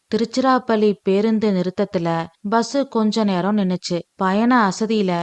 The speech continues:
காமாட்சி நல்லா தூங்கிக்கிட்டு இருந்தா. அவளை எழுப்பி விட்டுட்டு குபேரன் பஸ்ல இருந்து இறங்கி பக்கத்துல இருந்த டீ கடைக்கு போனான். நாலு டீ வாங்கினான்.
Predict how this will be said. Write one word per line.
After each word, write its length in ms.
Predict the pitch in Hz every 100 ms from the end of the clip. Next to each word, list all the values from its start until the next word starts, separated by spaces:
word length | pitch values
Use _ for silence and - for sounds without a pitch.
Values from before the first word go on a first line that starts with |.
| - _
காமாட்சி 680 | 233 233 247 240 214 - 233
நல்லா 320 | 220 190 208 220
தூங்கிக்கிட்டு 480 | - 233 233 214 208
இருந்தா. 360 | 190 180 175 175 - _
அவளை 380 | 208 214 208 185
எழுப்பி 380 | 180 202 233 247
விட்டுட்டு 460 | 208 196 170 - 175 175 -
குபேரன் 640 | 220 202 214 226 202 175 - -
பஸ்ல 360 | 196 202 269 247
இருந்து 360 | 226 226 226 220
இறங்கி 500 | 185 180 190 180 175 175 _
பக்கத்துல 500 | 226 226 269 262 240
இருந்த 260 | 220 202 190 180
டீ 140 | 226 226
கடைக்கு 440 | 220 180 160 220
போனான். 400 | - 190 165 160 -
நாலு 420 | - 208 220 240 214 220
டீ 140 | 202 233
வாங்கினான். 560 | 208 185 180 170 165